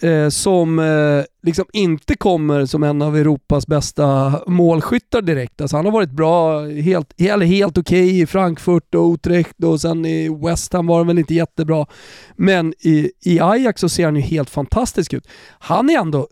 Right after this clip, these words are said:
tjugosex, tjugosju bast. Och han lyckas få ut maximalt av honom. Och, så han, han verkar vara en otrolig spelarutvecklare, Ten Hag.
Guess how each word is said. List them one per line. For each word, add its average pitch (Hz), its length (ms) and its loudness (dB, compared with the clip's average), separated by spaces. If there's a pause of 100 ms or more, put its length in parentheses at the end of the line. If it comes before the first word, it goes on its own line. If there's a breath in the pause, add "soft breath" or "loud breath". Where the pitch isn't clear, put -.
tjugosex, - 480 -4
tjugosju 156 260 -2
bast. - 600 -6 (800 soft breath)
Och 190 200 2 (200)
han 185 240 0
lyckas - 540 -2 (400)
få 165 220 0
ut 147 200 -2
maximalt 143 640 -2
av 127 100 -2
honom. 139 480 -2
Och, 143 420 0
så 175 80 0
han, 175 140 0
han 180 140 0
verkar 190 240 0
vara 180 120 0
en 170 80 -4
otrolig 196 880 0
spelarutvecklare, 143 1300 -4
Ten 139 220 -6
Hag. 117 240 -8